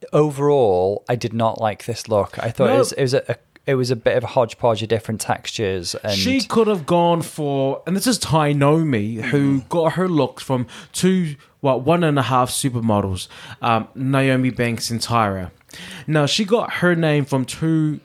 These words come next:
Speaker 2: one and a half supermodels,
Speaker 1: <laughs>
Speaker 2: and she wants to do her glow up as something that's not even very fashion forward.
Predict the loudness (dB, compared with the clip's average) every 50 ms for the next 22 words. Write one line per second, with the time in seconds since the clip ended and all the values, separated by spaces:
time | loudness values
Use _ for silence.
0 | _ -8 -4 -2 0 2 2 2 2 2 2 2 2 0 0 -2 -2 0 0 2
1 | 2 2 4 4 4 4 2 2 0 0 0 -2 -2 -4 -6 -6 -6 -6 -8 -6
2 | -2 -2 0 0 0 0 0 0 0 0 -2 -2 -2 -2 -2 -2 -4 -4 -4 -4
3 | -2 0 2 2 2 2 2 2 2 0 0 0 2 2 2 4 4 2 2 0
4 | -2 -4 -4 -2 0 0 0 0 -2 -4 -8 -6 -4 -4 -2 -2 -2 0 0 2
5 | 0 0 0 0 0 2 2 2 2 2 2 2 4 4 4 4 2 0 -2 0
6 | 0 2 2 2 0 0 -2 -2 -2 -4 -2 2 2 4 4 4 2 0